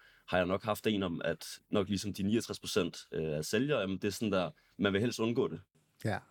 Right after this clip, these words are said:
Speaker 1: Øhm, og fordi at man, man er ligesom, når man, når man selv bliver ringet op af nogen, det første, man tænker, når du ikke kender nummeret eller ikke kender personen, det er, at de vil sælge mig et eller andet, og det har man ikke lyst til.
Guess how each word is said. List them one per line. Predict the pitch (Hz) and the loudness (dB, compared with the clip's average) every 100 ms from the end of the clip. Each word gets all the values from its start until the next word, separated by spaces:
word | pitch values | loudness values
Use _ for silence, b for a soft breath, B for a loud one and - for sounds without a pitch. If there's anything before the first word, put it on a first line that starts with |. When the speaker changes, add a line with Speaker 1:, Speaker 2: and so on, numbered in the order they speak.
| - - | -6 0
Speaker 1:
Øhm, | 101 92 90 85 | 2 2 0 0
og | 98 - | -2 -2
fordi | 98 117 117 | 0 2 4
at | 101 - | 2 2
man, | 95 92 | 2 2
man | 82 87 | 2 0
er | 87 | 0
ligesom, | 90 92 104 | 0 0 0
når | 90 | 0
man, | 87 82 - | 0 -2 -4
når | 85 | 0
man | 90 82 - | 0 -2 -2
selv | - 113 | 2 2
bliver | 98 95 | 2 0
ringet | 92 90 | 2 0
op | 98 | 0
af | 104 | 0
nogen, | 95 101 117 | 0 0 0
det | - | 0
første, | 107 107 117 | 0 0 0
man | 107 | -2
tænker, | - 107 110 | 0 0 2
når | 95 | 0
du | 85 | 0
ikke | 92 | 0
kender | 107 101 | 0 2
nummeret | 101 107 101 | 2 2 2
eller | 95 | 0
ikke | - | 0
kender | 95 | -2
personen, | 90 - 82 95 | -2 -4 -2 2
det | 95 | 2
er, | |
at | 92 | 2
de | |
vil | 90 | 0
sælge | - 87 | 0 2
mig | 85 | 2
et | |
eller | 85 | 0
andet, | 80 80 | -2 -2
og | 82 | 0
det | |
har | 92 | 2
man | 90 | 2
ikke | 92 | 2
lyst | 95 | 0
til. | - | -2